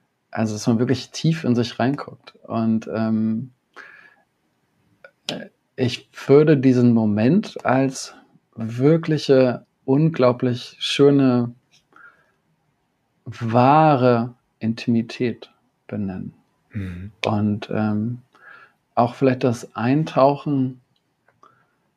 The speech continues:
Speaker 1: in keine Fra-,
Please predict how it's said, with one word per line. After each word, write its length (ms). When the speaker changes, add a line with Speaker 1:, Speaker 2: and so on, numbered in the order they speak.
Speaker 1:
in 560
keine 280
Fra-, 600